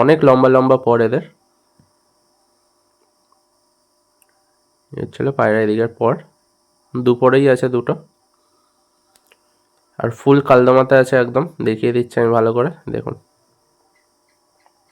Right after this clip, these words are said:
ছিল পায়রার পাঞ্জা, আমি ভালো করে দেখিয়ে দিচ্ছি পাঞ্জাটা, দেখুন পুরো লম্বা লম্বা সরু সরু। ছিল পায়রা overall লুক। প্রচুর ছটপটে দুটো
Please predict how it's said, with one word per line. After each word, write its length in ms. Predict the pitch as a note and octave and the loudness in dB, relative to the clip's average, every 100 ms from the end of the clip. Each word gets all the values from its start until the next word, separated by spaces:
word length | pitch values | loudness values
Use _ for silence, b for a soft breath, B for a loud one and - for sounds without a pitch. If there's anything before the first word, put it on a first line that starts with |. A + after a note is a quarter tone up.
| _ _ _ _ _ _ _ _ _ | _ _ _ _ _ _ _ _ _
ছিল 120 | _ C3 C3 | _ -2 2
পায়রার 280 | A2 A#2+ B2+ | 4 2 2
পাঞ্জা, 300 | A2+ A2+ B2 E3 - _ _ _ _ _ _ - | 0 0 -4 -6 -16 _ _ _ _ _ _ -10
আমি 100 | A2+ | -2
ভালো 140 | A2 A2 | 0 0
করে 120 | A#2 A#2 | -2 -2
দেখিয়ে 220 | A2 B2 B2 | -4 -4 -4
দিচ্ছি 180 | A#2+ A#2 | -6 -6
পাঞ্জাটা, 340 | G#2+ A2 A2 D3 E3+ | -4 -4 -4 -4 -4
দেখুন 180 | A2+ C3 E3 - | -4 -6 -12 -14
পুরো 180 | - B2+ B2+ | -4 0 2
লম্বা 200 | A2+ A2+ A#2 | 2 2 0
লম্বা 180 | A#2+ A#2+ - | 0 -4 -4
সরু 160 | A2+ A2+ | -6 -4
সরু। 160 | C3 G#3 - _ _ _ _ _ _ | -6 -8 -14 _ _ _ _ _ _
ছিল 140 | - B2+ B2+ | -4 -4 0
পায়রা 220 | A2+ C3+ C#3+ | 0 2 4
overall 280 | A2 A2 G#2+ | 2 0 -2
লুক। 140 | G#2+ G#2+ - _ _ _ _ | -6 -10 -20 _ _ _ _
প্রচুর 300 | C3 C3+ E3+ E3 | -2 -2 -2 -2
ছটপটে 400 | D3+ C#3 D3 C#3+ C#3 | 0 2 0 -2 -2
দুটো 160 | B2 | -2